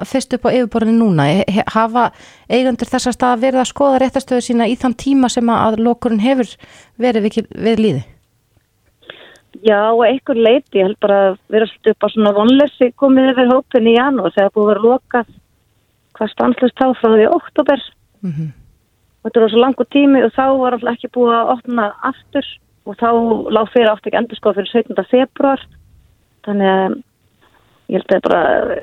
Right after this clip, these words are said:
Speaker 2: já, tilbúin, af því að ég held að allir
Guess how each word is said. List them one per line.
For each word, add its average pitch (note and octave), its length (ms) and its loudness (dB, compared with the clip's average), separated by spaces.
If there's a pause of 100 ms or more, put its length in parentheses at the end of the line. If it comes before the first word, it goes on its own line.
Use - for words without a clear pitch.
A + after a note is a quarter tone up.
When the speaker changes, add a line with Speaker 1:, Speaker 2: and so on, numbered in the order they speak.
(200)
Speaker 2:
já, A3 200 0 (920)
tilbúin, G#3+ 500 -2
af - 260 -2
því A#3 100 2
að G#3 160 2
ég F#3 80 2
held G#3 240 -2
að G#3+ 140 -2
allir B3 400 -6